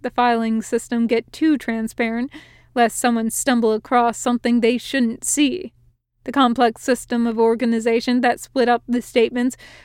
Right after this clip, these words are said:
by their relevant power, the date, and the status of the statement giver was hard enough to keep in her own head, that she thought it was managing all right for now. Still, there was a chance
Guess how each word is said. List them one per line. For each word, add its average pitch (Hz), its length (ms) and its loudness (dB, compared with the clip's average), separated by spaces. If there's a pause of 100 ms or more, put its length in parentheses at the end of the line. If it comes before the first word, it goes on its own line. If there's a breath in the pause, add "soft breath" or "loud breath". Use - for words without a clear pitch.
by 294 140 2
their 339 180 6
relevant 311 540 2
power, 247 520 0 (180)
the 262 100 0
date, 226 320 0 (320 loud breath)
and 262 120 4
the 285 80 4
status 320 500 4
of 240 120 0
the 247 100 0
statement 247 540 -2
giver 226 340 -2 (300 soft breath)
was 277 140 -2
hard 262 180 2
enough 247 360 2
to - 100 -20
keep 269 220 0
in 247 100 2
her 233 180 0
own 277 240 2
head, 226 360 -4 (240)
that 262 160 -8
she 339 200 2
thought 339 360 2 (140)
it 285 120 -2
was 277 200 0
managing 294 640 2
all 349 260 2
right 285 400 2
for - 160 -2
now. 247 420 0 (560)
Still, - 420 -4 (380 soft breath)
there 262 100 0
was 233 100 2
a 240 80 0
chance 247 400 0